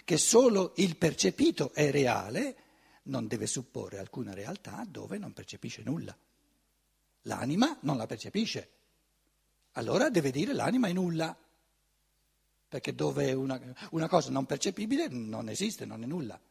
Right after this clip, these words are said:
Allora cosa fa? Siccome il suo sentimento gli dice: "No, l'anima è,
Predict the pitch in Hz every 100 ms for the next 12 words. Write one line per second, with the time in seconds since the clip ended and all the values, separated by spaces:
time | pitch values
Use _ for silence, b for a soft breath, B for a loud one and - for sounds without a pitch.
0 | _ _ _ _ B B B B B -
1 | 196 220 220 220 214 - - - _ _
2 | _ B B B - 185 - 285 311 247
3 | 226 202 190 180 175 175 170 - 214 202
4 | 208 202 196 196 190 185 180 175 160 175
5 | 226 208 185 247 285 277 165 123 101 110
6 | 104 104 113 113 117